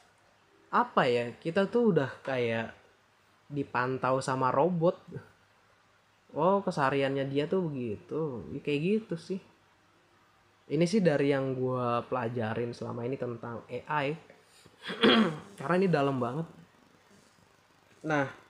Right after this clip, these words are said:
di A I ini sendiri, itu,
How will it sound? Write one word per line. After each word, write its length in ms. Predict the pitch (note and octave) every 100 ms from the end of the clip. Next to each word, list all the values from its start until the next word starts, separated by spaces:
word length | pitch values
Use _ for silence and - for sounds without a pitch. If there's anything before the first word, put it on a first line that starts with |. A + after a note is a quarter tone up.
| _ _ _ _ _ _ _ _ _ _ _ _ _ _ _ _ _ - - _ _ _ _ _ - _ _ -
di 640 | D#3 F3 E3+ D#3+ D#3+ D#3 - - _ _ _ _ _ - - - - _ _ _ - - -
A 300 | F#3+ F3+ F3+
I 180 | F3 E3
ini 80 | E3
sendiri, 600 | F3 F#3 F3+ C3+ A#2 D3 - - - _ _ _ _ _ _ _ _ _ _ _ _ _ _ _ _ _ _ _
itu, 420 | E3 E3+ B3 A#3